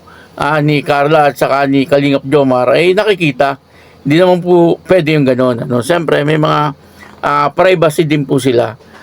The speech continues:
Ano, kumbaga may mga sarili din po silang buhay. Ano po, na dapat ay hindi na rin po pinapakita sa media. Sana maunawaan po natin yung mga ganung bagay. Ano, may mga nagtatanong nga po kung nagkita na nga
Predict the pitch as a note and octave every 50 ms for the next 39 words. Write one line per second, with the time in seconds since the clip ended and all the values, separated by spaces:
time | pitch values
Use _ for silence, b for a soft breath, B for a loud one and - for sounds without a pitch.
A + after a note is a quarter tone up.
0 | B B - C3 C3 C3 C3 A#2+ B2 C3 C3 C3 C#3+ C#3+ C#3+ C#3 C3+ C3 C3 C3
1 | C3+ C#3 C3+ C3 C3 C3 - C#3 C#3+ D3+ D3 C#3+ C#3+ C3+ C#3+ C#3 C3 C#3 C#3 B2
2 | C3+ C#3 C#3 C#3+ D#3 F3+ A#3+ A#3 F3+ D3+ D3 D3+ E3 E3+ E3 _ B B B B
3 | B B B B - - C#3+ D#3 - E3 D3+ C3+ C3+ C#3+ D3+ F3 F#3+ A#3+ F#3 -
4 | G#3 F#3+ - D#3+ D#3 - E3 F3 E3+ E3+ F3 F3 E3+ F3+ F3 F3 D#3+ E3 D3 D#3+
5 | D#3 D3 - D3 C#3+ C3 - - A2 C3 B2+ B2 C3+ A#2+ - C3+ B2+ A#2+ A2+ A2
6 | G#2+ A#2 C3 A2+ A2 - B B B B B B B B - - F#3 G3+ G3 F#3
7 | F3 F3 D#3+ C#3+ D3 D#3 D3+ D#3 D#3 D3+ D3 D3 D3 C#3 D#3 D#3 C#3+ C#3+ C3 C3
8 | - C#3+ C#3 C3 B2+ B2+ B2+ B2+ B2+ B2+ B2 B2+ B2+ B2+ B2+ A#2 B2 A#2 A2 A#2
9 | A#2+ A#2 A2+ G#2+ B B B B B B B B B - D3 E3 D#3+ C#3+ D3+ D#3+
10 | F3 F#3 G3 G3+ G3+ G3+ F#3 - G3+ G3 - G#3 G3+ G#3 G#3 G#3 G#3 A3 A3 A#3+
11 | - F#3+ E3+ F3 F3 F3 F3 E3+ D#3 - F3 E3 - F3 E3+ F3 F3 E3+